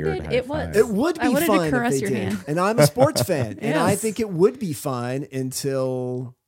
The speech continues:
Speaker 1: Yeah.
Speaker 3: you know, but we're not, this isn't, this isn't about what,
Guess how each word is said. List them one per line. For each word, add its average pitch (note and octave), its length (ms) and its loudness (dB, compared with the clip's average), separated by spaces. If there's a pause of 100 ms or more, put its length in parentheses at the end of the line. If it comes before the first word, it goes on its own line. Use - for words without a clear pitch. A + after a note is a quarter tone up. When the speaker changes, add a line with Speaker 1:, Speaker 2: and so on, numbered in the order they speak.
(480)
Speaker 1:
Yeah. D2 260 -6
Speaker 3:
you E3+ 80 2
know, D3 160 0
but F3+ 240 2
we're F#3+ 140 0
not, F#3 420 -2 (180)
this D#3+ 400 -4
isn't, F3 320 -6 (480)
this D3 260 -6
isn't C#3 220 -6
about A2 520 -6 (160)
what, A#2 360 -6